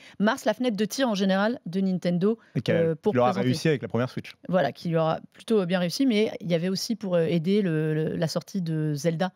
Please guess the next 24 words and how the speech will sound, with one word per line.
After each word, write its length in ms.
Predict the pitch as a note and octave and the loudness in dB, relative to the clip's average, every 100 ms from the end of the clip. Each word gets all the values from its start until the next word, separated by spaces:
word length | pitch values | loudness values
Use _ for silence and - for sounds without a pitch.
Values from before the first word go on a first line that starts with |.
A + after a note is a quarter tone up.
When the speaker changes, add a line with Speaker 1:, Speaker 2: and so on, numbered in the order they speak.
| _ - | _ -4
Speaker 2:
Ouais. 80 | D3+ - | -4 -4
Speaker 1:
Breath 200 | D3 - | -8 -4
of 100 | C#3+ | -6
the 40 | |
Wild, 200 | D3 E3 | -4 -4
il 40 | D#3 | -4
y 20 | |
avait 100 | C#3+ | -6
quand 120 | D#3+ | -4
même, 180 | F3+ F#3+ | -4 -4
euh, 720 | E3+ D#3 D#3 D#3 D#3 D#3 D3 D3+ | -4 -4 -4 -4 -6 -6 -8 -8
du 160 | F#3 | -6
jeu. 140 | E3+ - - - | -6 -8 -14 0
Voilà, 240 | C4 - | 0 0
donc 320 | F#3 E4 G#4+ D#4 | -2 -2 0 -2
Nintendo 340 | E4 F4+ D#4+ | -4 -2 -4
Switch, 280 | - D#4+ - | -4 -4 -4
si 140 | D#4 | -4
vous 100 | C#4+ | 0
la 80 | C#4 | -2
vouliez, 400 | A3+ G#3+ C4+ - G3+ | 0 0 -2 -2 -8
vous 120 | A3 | -4
allez 100 | D4 | -2
l'attendre. 380 | D#3+ D#3 A#3 | -2 0 -2